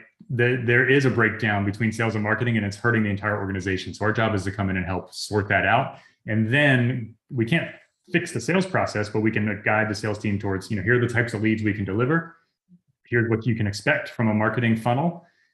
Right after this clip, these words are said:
Then we've gotta go back and build that marketing funnel or that apparatus to go actually deliver those leads. And that's where we earn our money. That's our,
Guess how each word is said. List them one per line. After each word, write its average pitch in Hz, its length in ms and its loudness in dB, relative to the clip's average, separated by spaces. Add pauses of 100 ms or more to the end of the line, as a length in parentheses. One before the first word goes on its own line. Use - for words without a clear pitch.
(180)
Then 151 200 4
we've 165 120 6
gotta 139 120 4
go 120 140 2
back 110 180 4
and 101 80 -2
build 104 200 -2
that 101 180 -2
marketing 95 360 -4
funnel 95 300 -2
or 90 80 -2
that 95 140 0
apparatus 95 480 -2
to 98 80 -6
go 95 100 -2
actually 92 400 -6
deliver 104 320 2
those 95 220 -2
leads. 90 260 -6
And 110 80 0
that's 139 180 4
where 131 160 6
we 117 200 4
earn 104 160 0
our 101 100 2
money. 98 240 0
That's 101 220 -4
our, 104 320 -4